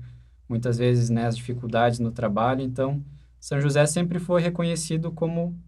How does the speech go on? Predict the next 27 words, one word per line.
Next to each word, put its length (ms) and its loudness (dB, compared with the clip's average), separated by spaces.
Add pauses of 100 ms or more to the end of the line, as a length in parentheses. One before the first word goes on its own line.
(140)
esse 220 -4
patrono, 540 2
né, 140 4
esse 180 0
pai 360 2
que 140 -4
cuida 320 -2
dos 160 -4
trabalhadores. 880 0 (680)
E 420 0
acho 220 4
que 100 -2
o 60 0
que 120 -2
é 20 4
mais 220 2
bonito 440 4
de-, 360 4
desse 360 -6
lado 280 4
de 80 -4
São 200 0
José 340 2
enquanto 300 -2
trabalhador 720 2 (560)
é 140 0
justamente 680 4